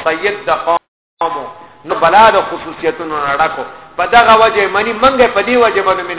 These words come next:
حیث انه رسول الله، وزا خبرې په دې وجه. او اجمالاً فی ما ول-، مم-، مما علم من الدین بالضروره، دا قید پکې پکار دی. ځکه یو هغه امور دي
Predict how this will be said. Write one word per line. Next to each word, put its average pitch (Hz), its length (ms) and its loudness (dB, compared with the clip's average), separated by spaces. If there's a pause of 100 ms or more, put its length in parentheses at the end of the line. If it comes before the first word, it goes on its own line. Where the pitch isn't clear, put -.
(120)
حیث 196 240 -2
انه 214 640 4 (280)
رسول 190 440 -4
الله، 131 260 -4
وزا 135 340 -2
خبرې 175 320 -2
په 147 60 -10
دې 135 160 -8
وجه. 98 180 -18 (2000)
او 170 100 6 (160)
اجمالاً 208 500 4 (120)
فی 226 100 0
ما 208 220 6
ول-، 180 240 0
مم-، 214 320 -4 (140)
مما 220 260 4 (100)
علم 240 180 2
من 247 260 2
الدین 185 380 -6
بالضروره، 156 520 -4
دا 175 160 6
قید 175 240 0 (100)
پکې 147 240 -4 (380)
پکار 139 360 2
دی. 120 180 -8 (540)
ځکه 220 160 0
یو 233 240 4
هغه 220 460 4
امور 233 300 0
دي 170 160 -8